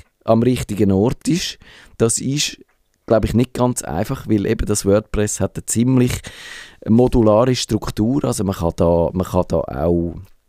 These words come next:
wie es der Kevin beschrieben hat, man kann eben auch so eigene Anpassungen nach vorne, wo dann so die Standardfunktionen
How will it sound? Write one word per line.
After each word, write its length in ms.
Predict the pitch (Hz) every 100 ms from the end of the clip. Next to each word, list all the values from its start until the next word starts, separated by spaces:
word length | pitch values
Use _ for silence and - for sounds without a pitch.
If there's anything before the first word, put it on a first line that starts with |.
| _ _ _ _ -
wie 100 | -
es 80 | 113
der 80 | -
Kevin 320 | 107 107 104
beschrieben 420 | 92 - 98 123
hat, 200 | 120 -
man 120 | 101
kann 200 | 101 101
eben 260 | 98 - 90
auch 260 | 87 92 92 - - - -
so 240 | - - _
eigene 640 | 185 214 151 151 - 127 -
Anpassungen 800 | 98 120 - 110 117 - 98 107
nach 160 | 95
vorne, 600 | 92 101 107 117 113 110 101
wo 140 | 104
dann 300 | 104 101 95 -
so 160 | - 107
die 160 | - -
Standardfunktionen 1400 | - 120 127 139 123 123 - 120 - - 110 104 104 104